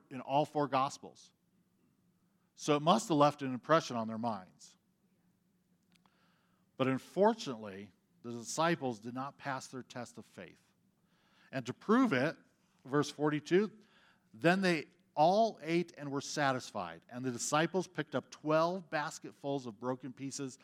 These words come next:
of bread and fish. The number of the men who had eaten them was five thousand." They all ate and were satisfied.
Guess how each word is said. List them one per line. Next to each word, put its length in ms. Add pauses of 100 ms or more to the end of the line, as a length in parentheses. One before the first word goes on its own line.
(260)
of 160
bread 240
and 120
fish. 340
The 120
number 320
of 120
the 80
men 260
who 160
had 100
eaten 300
them 240 (420)
was 160 (120)
five 340
thousand." 500 (480)
They 200
all 540
ate 440
and 120
were 100
satisfied. 720